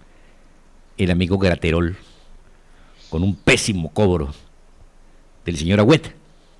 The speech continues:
Entonces imagínate, en siete minutos, donde el rival te regala un balón que define muy bien, porque, repito, el tema no es que te regalen el balón, sino que una vez recibas el regalo, sepas qué hacer con el regalo.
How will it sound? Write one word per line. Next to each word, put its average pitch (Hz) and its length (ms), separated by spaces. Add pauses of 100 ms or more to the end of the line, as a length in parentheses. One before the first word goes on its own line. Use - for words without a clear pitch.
(760)
Entonces 185 300
imagínate, 180 540
en 147 160
siete 190 320
minutos, 127 440
donde 120 260
el 120 60
rival 127 480
te 117 120
regala 104 340
un 123 120
balón 131 260
que 117 100
define 98 300
muy 101 140
bien, 165 260 (160)
porque, 98 420 (140)
repito, - 500 (1200)
el 101 160
tema 139 220
no 139 40
es 135 80
que 151 80
te 107 140
regalen 98 360
el 110 60
balón, 101 240
sino 85 200
que 123 120
una 117 160
vez 98 400 (400)
recibas 107 440
el 123 100
regalo, 110 260
sepas 107 240
qué 117 80
hacer 104 120
con 104 120
el 95 80
regalo. 101 300